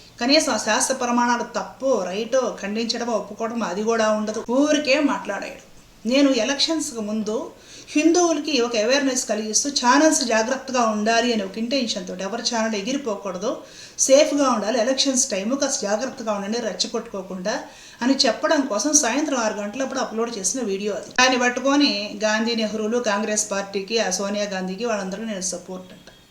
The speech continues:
నాకెందుకండి వాళ్ళతో? అసలు నేను రాజకీయాలకు చాలా దూరంగా ఉంటాను. నేను నా ఛానల్లో కూడా రాజకీయాలకు సంబంధించినవి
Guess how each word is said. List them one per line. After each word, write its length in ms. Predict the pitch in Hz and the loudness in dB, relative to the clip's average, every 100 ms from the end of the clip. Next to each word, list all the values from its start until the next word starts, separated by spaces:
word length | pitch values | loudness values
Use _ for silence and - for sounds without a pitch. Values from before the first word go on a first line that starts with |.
| - - - - - - - - - - _ _ _ - | -20 -20 -20 -20 -20 -20 -20 -20 -20 -20 _ _ _ -4
నాకెందుకండి 600 | 220 233 233 233 269 262 | 0 0 0 -2 -2 0
వాళ్ళతో? 280 | 247 240 247 | 0 -2 -2
అసలు 220 | 269 226 | -2 0
నేను 120 | 226 | -2
రాజకీయాలకు 640 | 214 226 233 285 277 277 240 | 2 2 2 2 2 0 2
చాలా 160 | 214 | 0
దూరంగా 400 | 233 220 226 233 | 2 -2 -2 -4
ఉంటాను. 280 | 214 180 190 | -6 -6 -8
నేను 180 | 180 185 | -8 -8
నా 100 | 196 | -6
ఛానల్లో 440 | 196 208 220 247 | -2 0 0 0
కూడా 160 | 240 254 | -2 0
రాజకీయాలకు 480 | 214 214 214 240 240 | 2 2 0 -2 -2
సంబంధించినవి 880 | 226 214 214 196 220 220 175 196 | -4 -4 -4 -4 -6 -6 -6 -6